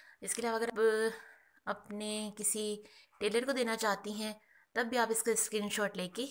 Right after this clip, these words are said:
अपने टेलर को भी देके बनवा सकती हैं। आपको कोई मुश्किल नहीं होगी, आप आसानी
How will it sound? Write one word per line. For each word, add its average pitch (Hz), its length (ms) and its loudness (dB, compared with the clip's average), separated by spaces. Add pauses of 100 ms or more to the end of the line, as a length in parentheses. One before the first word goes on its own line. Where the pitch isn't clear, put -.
(180)
अपने 226 200 -4
टेलर 196 300 0
को 196 140 -4
भी 202 160 -4
देके 226 320 -4 (200)
बनवा 180 300 -2
सकती 180 400 -6
हैं। 185 100 -4 (680)
आपको 208 160 -2
कोई 226 180 4
मुश्किल 220 380 0
नहीं 220 140 -4
होगी, 208 220 -2
आप 196 200 2
आसानी 196 540 0